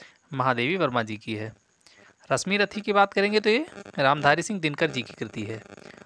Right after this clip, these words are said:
और केवल अगर रश्मि होता तो ये महादेवी वर्मा की हो जाती, इसलिए रश्मि रथी महादेवी वर्मा जी की कृति नहीं है, ये रामधारी सिंह दिनकर जी की है।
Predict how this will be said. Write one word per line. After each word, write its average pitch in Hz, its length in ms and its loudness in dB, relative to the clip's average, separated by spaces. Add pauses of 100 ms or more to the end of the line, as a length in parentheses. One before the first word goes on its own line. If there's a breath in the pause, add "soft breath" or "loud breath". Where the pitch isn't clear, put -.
(140)
और 180 120 4
केवल 202 260 4
अगर 196 180 4
रश्मि 180 320 0
होता 151 280 4
तो 156 100 -2
ये 214 140 0
महादेवी 147 440 0
वर्मा 131 300 2
की 123 120 -4
हो 117 120 0
जाती, 110 340 -6 (680)
इसलिए 147 300 -2
रश्मि 135 280 0
रथी 123 300 -4 (680 soft breath)
महादेवी 131 360 2
वर्मा 127 280 0
जी 127 140 -6
की - 120 -20
कृति 127 280 -8
नहीं 117 240 -8
है, 165 140 -4
ये 180 180 -4
रामधारी 120 440 -2
सिंह 254 240 -10
दिनकर 135 320 -8
जी 101 120 -10
की 110 140 -14
है। 110 180 -12